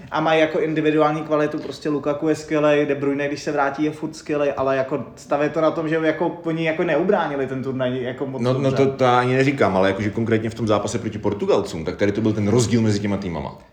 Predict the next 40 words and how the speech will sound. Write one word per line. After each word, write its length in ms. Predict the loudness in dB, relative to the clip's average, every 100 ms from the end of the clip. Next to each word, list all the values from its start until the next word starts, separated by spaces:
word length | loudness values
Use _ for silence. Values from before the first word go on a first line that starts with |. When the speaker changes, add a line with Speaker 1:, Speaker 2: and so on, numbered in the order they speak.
| _ -6
Speaker 1:
Já 140 | 2
bych 140 | 2
Speaker 2:
Protože 400 | 2 0 0 2
Portugalci 480 | 4 4 4 4 4
byli 120 | 2
strašně 440 | 2 2 0 2 2
rozháraný. 500 | 2 2 0 0 -4 -10 -20 -20 -20 -6
Jako 180 | 2 4
Belgičani 760 | 8 6 6 0 0 0 -2 -2
hráli, 480 | 2 4 6 6 4
jako 220 | 2 0
věděli 720 | -2 -2 4 4 6 6 8 6
zhruba, 800 | 4 2 4 4 4 4 0 -4 -16 -20 _ _ _
jakože 280 | 0 2 -2
co 140 | -2
chcou 220 | -4 0
hrát, 200 | 4 4
je 60 | 4
to, 80 | 2
je, 80 | 0
je 280 | 0 0 -2
to 120 | 0
ta 80 | 0
jednodušší 420 | 0 0 -2 0
věc, 200 | 4 4
je 60 | 2
to 120 | -4
prostě 260 | -6 -6 -4
betonovat, 680 | -2 0 2 2 0 -6 -16 -18 -18 -4
nedělali 440 | 0 4 6 6
to 100 | 4
nějakým 380 | 0 -2 -2 -4
jako 180 | -2 -2
extrémně 440 | -4 0 0 2
objevným 300 | 2 2 0
způsobem, 580 | -6 -10 -4 0 2 0
ale 200 | 2 2
prostě 320 | 2 0 -2 -2
jakoby 280 | -2 -2
to, 160 | -4 -4